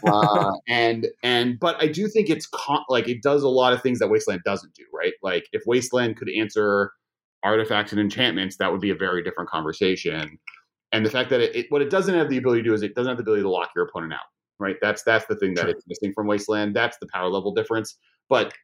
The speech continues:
Speaker 2: from a utility perspective, I think it's better. Like, in Commander, I'd probably play this over Wasteland every time if I could.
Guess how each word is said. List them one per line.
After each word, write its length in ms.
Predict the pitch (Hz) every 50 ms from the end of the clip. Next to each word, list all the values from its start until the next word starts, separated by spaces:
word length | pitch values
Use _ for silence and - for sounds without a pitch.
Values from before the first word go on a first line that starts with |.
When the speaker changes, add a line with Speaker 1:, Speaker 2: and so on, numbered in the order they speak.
| _ _ _
Speaker 2:
from 260 | _ - 156 151 143
a 40 | 139
utility 680 | 123 117 120 113 107 - - - 160 175 180 160 135 123
perspective, 760 | 123 - 120 104 - - - 98 87 - - 92 87 82 82 - - - -
I 40 |
think 200 | 95 - 90 -
it's 120 | 80 - -
better. 380 | - 78 65 62 58 95 - _ 107
Like, 100 | 110 -
in 300 | - 131 139 131 123 123
Commander, 560 | 147 123 113 120 135 135 131 123 123 110 104
I'd 140 | 101 101 -
probably 260 | - 110 104 101 95
play 160 | - 101 95
this 200 | 92 92 87 -
over 200 | 92 87 87 80
Wasteland 440 | 82 85 82 - - 82 80 78 76
every 200 | 73 71 58 -
time 260 | - - - - - _ _ _ _ -
if 80 | -
I 80 | 80 78
could. 220 | - - - -